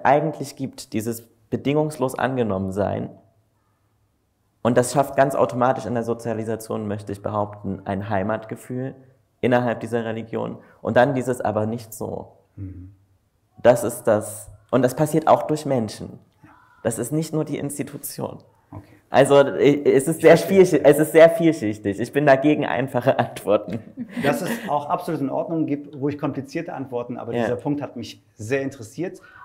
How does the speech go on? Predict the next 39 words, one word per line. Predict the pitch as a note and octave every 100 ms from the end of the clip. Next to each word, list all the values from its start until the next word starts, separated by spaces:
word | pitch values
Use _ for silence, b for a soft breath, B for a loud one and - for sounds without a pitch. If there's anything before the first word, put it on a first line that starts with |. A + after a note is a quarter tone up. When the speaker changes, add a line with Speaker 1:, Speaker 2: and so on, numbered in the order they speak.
| B
Speaker 2:
Die | G#2+
gleiche | A#2 A#2+ -
Frage | - A#2+ A#2 G#2+
würde | G#2+
ich | -
dir | B2+ D#3
stellen, | D3+ E3 F3 F3
aber | B2+ A#2+ B2
ein | B2
Hinweis | A2 D#3+ F3 E3+
schon | - D3+ C#3+
mal | C3+ -
an | G#2+ -
euch | B2+ F#3 - -
und | C#3 C3 -
auch | B2 B2
an | A#2+
meine | A#2 A2+
Kollegin, | A2+ B2+ A2+ B2+ D3 D#3 F3 G#3 b b b
ob | B2+ -
vielleicht | B2+ B2 -
ein | A2+ G#2 C3
Handmikrofon | A3+ D3 B2 A2+ - G#2+
bereit | G#2 G2 F#2+ -
gemacht | F#2+ F#2 -
werden | F#2 G2
kann | G#2+ -
für | -
die | A2
Fragen, | G#2 - G#2 G#2+ A#2
die | G#2+
ich | -
gleich | G2+ G2+ - _ _ _ _
in | G#2+
der | G#2
ersten | G#2+ A#2+
Runde | G#2 G#2
zulassen | G#2 B2 G2 F#2 F#2
möchte. | F#2+ D3